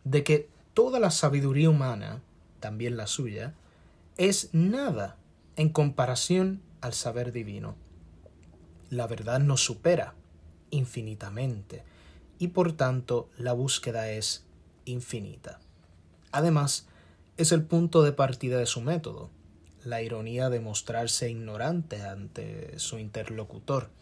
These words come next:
Sócrates insiste que es más sabio quien es capaz de reconocer la propia ignorancia, que es el requisito esencial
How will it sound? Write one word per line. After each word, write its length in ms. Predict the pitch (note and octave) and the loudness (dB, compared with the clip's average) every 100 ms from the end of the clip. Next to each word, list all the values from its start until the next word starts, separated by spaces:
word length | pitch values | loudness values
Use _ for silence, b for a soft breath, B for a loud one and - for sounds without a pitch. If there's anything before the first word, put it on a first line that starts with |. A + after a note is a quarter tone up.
| B B B B B B | B B B B B B
Sócrates 580 | - D#3 C#3+ C#3+ D3 - | 0 0 4 2 2 0
insiste 540 | C3+ B2 F3+ F#3 E3 D#3 | 0 2 0 0 0 2
que 160 | B2+ | 0
es 120 | B2+ | 0
más 200 | D3 D3 | 0 0
sabio 500 | - C3 A#2+ A#2+ A#2+ B2 - - _ - | 0 -2 -2 -2 -6 -8 -18 -20 _ -4
quien 140 | C#3 | 0
es 140 | D3+ | 0
capaz 420 | - D3 A#2+ A#2 - | 0 -2 0 -4 -6
de 80 | |
reconocer 720 | G#2+ G#2+ G#2+ G#2 - D#3 D#3 b b b - | -8 -10 -10 -6 0 2 2 b b b -8
la 200 | C#3+ - | -4 -4
propia 340 | G#2+ G#2 A2 | -6 -10 -10
ignorancia, 880 | G#2 G2+ G2+ F2+ G2 G#2 - - - _ _ - _ _ _ _ | -8 -8 -8 -10 -10 -10 -10 -10 -18 _ _ -20 _ _ _ _
que 140 | - A2+ | -10 -4
es 120 | - | -2
el 80 | A#2 | -4
requisito 580 | A#2 - A2 E3 E3 D#3+ | -6 -6 -2 0 2 2
esencial 680 | - B2 A#2+ A#2 A2 G#2+ | 2 -2 -4 -4 -4 -6